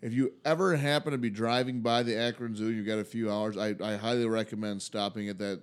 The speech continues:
It's a very, very small zoo. Some very cool animals, some very, very cool exhibits. Definitely worth checking out. Um, and it's really only about three hours from home, so if you need something different to check out this summer. And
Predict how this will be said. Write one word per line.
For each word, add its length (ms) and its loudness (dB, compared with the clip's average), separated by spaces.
It's 180 -10
a 60 -8
very, 320 0
very 260 2
small 460 -4
zoo. 400 -4
Some 160 -8
very 300 6
cool 340 4
animals, 520 4
some 100 -2
very, 220 4
very 260 2
cool 300 0
exhibits. 340 -2
Definitely 420 -4
worth 380 -2
checking 440 -4
out. 360 -4
Um, 480 -8
and 80 2
it's 100 0
really 160 6
only 140 8
about 240 6
three 160 0
hours 220 2
from 100 -10
home, 240 -4
so 120 -16
if 40 -10
you 80 -2
need 80 -2
something 260 -8
different 300 -6
to 100 -12
check 200 -4
out 220 -2
this 140 -10
summer. 360 -6
And 440 -2